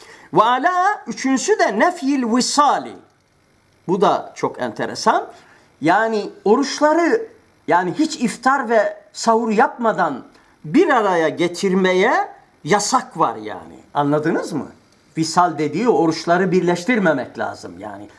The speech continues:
Arada iftar ve sahur yapmadan. Anladınız mı bunu? Nefi visal dediği o. Ha. Ve ala vücubil kefareti fil ekli ve şurbi.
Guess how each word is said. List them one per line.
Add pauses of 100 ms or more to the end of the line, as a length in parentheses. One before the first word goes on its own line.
(140)
Arada
iftar
ve
sahur
yapmadan. (1300)
Anladınız
mı
bunu?
Nefi
visal
dediği
o. (220)
Ha. (360)
Ve
ala
vücubil
kefareti
fil
ekli
ve
şurbi.